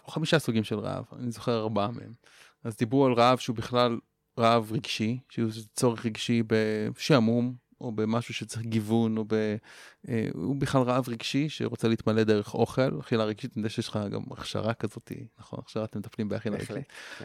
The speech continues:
Speaker 1: אז זה בכלל יושב על הכשרה.
Speaker 2: עולם ומלואו,
Speaker 1: ההכשרה
Speaker 2: רוב האנשים
Speaker 1: רגשית.
Speaker 2: אוכלים מהסיבה הזאת.
Speaker 1: כן, כן. גם חלק גדול מהעבודה שאנחנו עושים ברפואת על זה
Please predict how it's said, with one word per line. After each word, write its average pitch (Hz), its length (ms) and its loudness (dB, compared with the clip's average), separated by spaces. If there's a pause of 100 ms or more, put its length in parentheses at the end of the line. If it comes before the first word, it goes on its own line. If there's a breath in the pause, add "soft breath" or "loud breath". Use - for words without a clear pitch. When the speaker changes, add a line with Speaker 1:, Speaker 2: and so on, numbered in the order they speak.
Speaker 1:
אז 113 220 -2
זה 117 220 2
בכלל 117 280 -2
יושב 110 220 -2
על 107 60 2
הכשרה. 120 300 0
Speaker 2:
עולם 143 120 4
ומלואו, 156 260 0
Speaker 1:
ההכשרה 117 520 0
Speaker 2:
רוב 131 120 4
האנשים 151 220 0
Speaker 1:
רגשית. - 80 4
Speaker 2:
אוכלים 127 200 -4
מהסיבה 110 380 0
הזאת. 101 160 -10
Speaker 1:
כן, 113 140 2 (180)
כן. 113 160 -2 (140)
גם 117 120 2
חלק 131 220 4
גדול 123 180 8
מהעבודה 120 360 6
שאנחנו 113 280 -4
עושים 117 220 0
ברפואת 117 440 0
על 160 120 4
זה 117 120 2